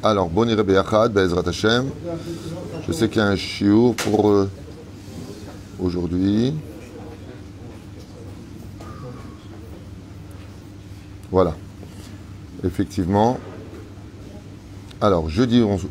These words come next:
août, cours, thème, l'importance d'être Shomer Shabbat. Par Arik Gula, pour la réussite du procès de ses parents, Peretz ben Gamra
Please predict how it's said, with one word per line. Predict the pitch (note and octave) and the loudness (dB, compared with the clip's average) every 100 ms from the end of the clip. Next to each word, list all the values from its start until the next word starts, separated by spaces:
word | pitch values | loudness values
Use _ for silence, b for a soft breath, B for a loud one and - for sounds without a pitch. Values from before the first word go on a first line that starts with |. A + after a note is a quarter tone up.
| G2 | 4
août, | C#3 - | 4 4
cours, | - C3+ D#3 C#3 - B B - | 4 6 8 4 -6 B B -6
thème, | - C3 C3 G2 | 0 2 2 4
l'importance | A2 C#3 C3+ A2 G2 C3+ D3+ - - - - - - | 6 6 2 0 2 4 4 0 -12 -14 -14 -12 2
d'être | A#2 B2 G2 | 2 2 -2
Shomer | - B2 A#2+ A2 | 0 2 4 2
Shabbat. | - D#2 - - B B B B | 0 -2 -4 -12 B B B B
Par | G2+ G2+ G2+ | 2 2 4
Arik | G#2+ A2+ - E2 | 4 2 0 -2
Gula, | E2+ F2 F#2+ A2 | 2 6 6 6
pour | G#2+ F2 | 2 0
la | |
réussite | F2 A#2+ - - B2 - | 4 4 4 2 0 0
du | F2+ | -4
procès | F#2+ A#2 A2+ G2+ | 0 2 4 4
de | F2 | 4
ses | C3 A2+ | 2 2
parents, | F2 D#2+ G2+ C3+ - B B B | 2 4 4 2 -2 B B B
Peretz | B2 A#2+ F#2 | 2 2 2
ben | A#2 A2+ | 2 4
Gamra | F#2+ F2 E2+ A2 | 4 4 6 4